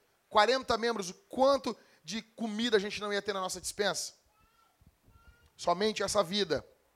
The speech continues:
Em sexto, pregar. Mateus vinte e oito, dezenove ou vinte.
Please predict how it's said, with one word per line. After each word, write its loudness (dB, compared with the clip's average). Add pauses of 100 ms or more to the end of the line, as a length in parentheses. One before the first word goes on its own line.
(840)
Em -4
sexto, 4 (260)
pregar. 12 (920)
Mateus 6
vinte -2
e -2
oito, 8
dezenove 2
ou 2
vinte. -4